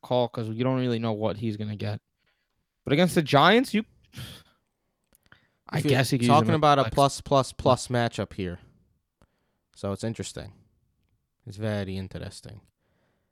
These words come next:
Speaker 2: For, uh, for the wide receivers, Kenny Golladay had one reception last week despite Stafford going nuts because Marvin Jones did absolutely all the work.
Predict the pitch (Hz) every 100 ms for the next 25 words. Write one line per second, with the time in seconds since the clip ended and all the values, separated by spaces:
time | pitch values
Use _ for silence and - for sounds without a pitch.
0 | _ _ _ - - 135 131 123 120 113
1 | - _ _ _ _ _ - 127 120 113
2 | 104 107 113 110 - 185 160 127 - -
3 | - _ _ _ _ _ _ _ _ _
4 | - 185 196 170 160 143 113 127 135 120
5 | 127 117 - 104 95 - 101 - - -
6 | 104 - 101 101 101 90 110 104 104 107
7 | 107 - - - - 110 - 117 127 127
8 | 113 117 117 110 104 98 104 - 110 104
9 | 101 98 95 98 101 -